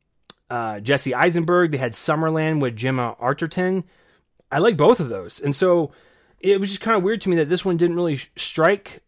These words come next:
uh, as much. It's not, like I said, it's not bad, and I'm gonna give it a favorable grade, but it just didn't really strike that, that, uh, emotional resonance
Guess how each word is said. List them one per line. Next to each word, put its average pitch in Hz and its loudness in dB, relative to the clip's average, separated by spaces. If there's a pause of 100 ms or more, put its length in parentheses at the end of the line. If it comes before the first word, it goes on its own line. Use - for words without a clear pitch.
uh, 165 4
as 160 0
much. 165 -2
It's 185 0
not, 294 -2
like 214 2
I 247 0
said, 247 2
it's 208 -4
not 262 0
bad, 156 6
and 123 -4
I'm 165 -2
gonna 202 0
give 185 2
it 165 -4
a 127 -10
favorable 151 -4
grade, 160 0
but 127 0 (400)
it 202 -6
just 247 -2
didn't 247 -4
really 220 2
strike 190 0
that, 170 4
that, 139 2
uh, 123 0 (260)
emotional 170 4
resonance 147 0